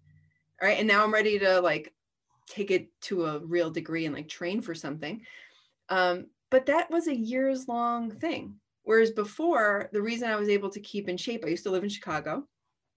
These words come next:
and I used to bike every day. I worked at Groupon and I would bike every day from Edgewater, which is pretty north, to Groupon. So I had, like, a fifteen mile bike ride a day. I didn't have to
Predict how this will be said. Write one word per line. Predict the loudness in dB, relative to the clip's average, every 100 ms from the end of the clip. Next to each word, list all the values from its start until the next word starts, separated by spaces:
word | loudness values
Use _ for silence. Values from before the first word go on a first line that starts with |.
| _ _ 0
and | 4
I |
used | 4 2
to |
bike | 2 2 2
every | 2 2
day. | 2 0 -2 -2
I |
worked | 0 0
at | 0
Groupon | 2 2 4 4 2 0 -10 _
and | 0
I | 4
would | 4 4
bike | 4 4
every | 2 2 2
day | 2 2
from | 0 0 0 -2 -12 _ -20 _ 0
Edgewater, | 2 2 2 6 6 6 4 2 -2
which | -4 -2
is | -4 -4
pretty | -4 -2
north, | -2 0 0 -2 -6
to | 0 2 2 0
Groupon. | -2 0 0 0 0 -2
So | 2
I | 2
had, | 2 0
like, | -6
a |
fifteen | -6 -4 -2 -2
mile | 0 2
bike | 0 0
ride | 0
a | 2
day. | 2
I | 4
didn't | 2
have | 0
to | -2